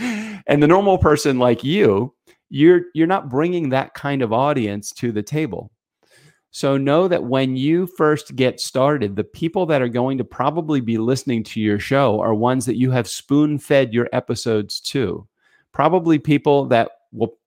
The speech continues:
will stick around. I mean, we've had people that have stayed in our, you know, through the twelve hundred episodes. We have, uh, several of our community members and our Nice Guy community members that have actually stayed with us for, um, all six plus years, all twelve hundred episodes.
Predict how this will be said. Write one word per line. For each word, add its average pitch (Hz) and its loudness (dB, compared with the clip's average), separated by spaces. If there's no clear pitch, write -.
will 120 -2
stick 175 -2
around. 123 0
I 107 0
mean, 113 -2
we've 160 0
had 131 -2
people 123 -4
that 110 0
have 113 -4
stayed 123 -2
in 110 -2
our, 104 -2
you - -4
know, 113 -2
through 127 -6
the 113 0
twelve 139 2
hundred 123 2
episodes. 110 -2
We 147 0
have, 135 0
uh, 113 -2
several 151 0
of 101 0
our 107 2
community 107 -4
members 98 -6
and 117 -10
our 95 -6
Nice 98 -6
Guy 95 -2
community 95 -6
members 95 -8
that 143 2
have 139 4
actually 139 2
stayed 123 2
with 117 2
us 110 2
for, 104 2
um, 98 -4
all 113 2
six - -6
plus 107 -2
years, 104 0
all 107 2
twelve 104 0
hundred 98 -6
episodes. 110 -2